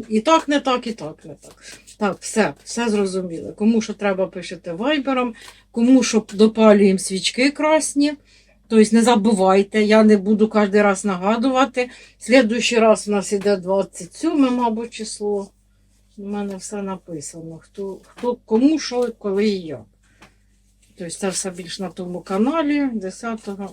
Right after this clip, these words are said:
подождіть, година. Да, двадцять сьомого в неділю ми допалюємо цю свічку, і потім розкажу, подивимося, як ми до фіналу дійдемо і до фінішу. І тоді скажу, що далі робити.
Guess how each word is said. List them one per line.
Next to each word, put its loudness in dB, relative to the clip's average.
подождіть, -14
година. -16
Да, -2
двадцять -2
сьомого 2
в 0
неділю -8
ми -16
допалюємо -12
цю -18
свічку, -8
і -6
потім -10
розкажу, -8
подивимося, -8
як -12
ми -12
до -2
фіналу 0
дійдемо 2
і -2
до -8
фінішу. -6
І -12
тоді -6
скажу, -14
що -14
далі -12
робити. -14